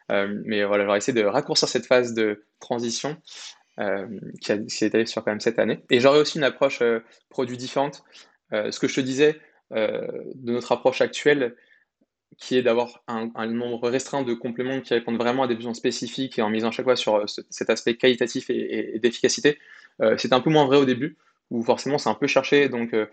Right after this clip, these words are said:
on, on a lancé pas mal de monovitamines, des compléments, parce que, euh, voilà, on, on, on voulait tester différentes choses. Euh, peut-être qu'on a, on a été un peu trop vite dans la, au début dans la phase d'élargissement de la gamme,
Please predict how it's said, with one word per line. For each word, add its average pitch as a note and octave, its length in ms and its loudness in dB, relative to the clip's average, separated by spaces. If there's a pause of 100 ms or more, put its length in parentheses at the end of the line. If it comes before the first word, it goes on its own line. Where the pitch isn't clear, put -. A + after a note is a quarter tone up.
(340)
on, A2+ 180 -10
on A2+ 140 -4
a A2 340 2
lancé A#2 400 -2
pas B2+ 140 0
mal C#3+ 180 -2
de - 120 -10
monovitamines, B2+ 1000 -2
des A2+ 180 0
compléments, B2 520 -4
parce A#2 200 -2
que, B2 340 2 (360)
euh, G2+ 100 -2
voilà, B2 220 4
on, G#2+ 400 -4
on, G#2 240 -8
on A2+ 60 -4
voulait A#2+ 180 2
tester C#3+ 220 2
différentes A#2+ 320 2
choses. D3 280 2 (560)
Euh, G#2 540 2
peut-être C#3+ 220 0
qu'on C3 140 -2
a, A2+ 180 0
on A#2 100 -2
a A#2 60 4
été A#2 180 0
un B2 100 -4
peu C3+ 140 -4
trop - 160 -6
vite D3 80 0
dans A#2+ 160 0
la, G#2+ 340 -2
au A#2 60 -6
début A#2 220 -2
dans B2 120 0
la A2 120 2
phase A#2 260 -2
d'élargissement B2 480 0
de A#2 60 -4
la A2+ 100 2
gamme, B2+ 300 2